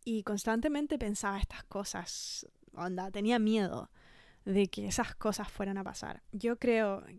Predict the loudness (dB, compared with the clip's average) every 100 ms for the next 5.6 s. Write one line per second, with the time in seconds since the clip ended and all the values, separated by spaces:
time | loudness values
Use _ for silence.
0 | -10 -2 -2 -2 -4 -2 0 2 4 4
1 | 4 2 0 -2 0 2 4 2 0 -4
2 | -6 -2 -2 -4 -10 -6 -2 -2 -2 -6
3 | 0 2 2 2 4 6 6 4 0 0
4 | 2 2 0 -4 -10 -20 -20 -20 _ -6
5 | -2 0 2 2 0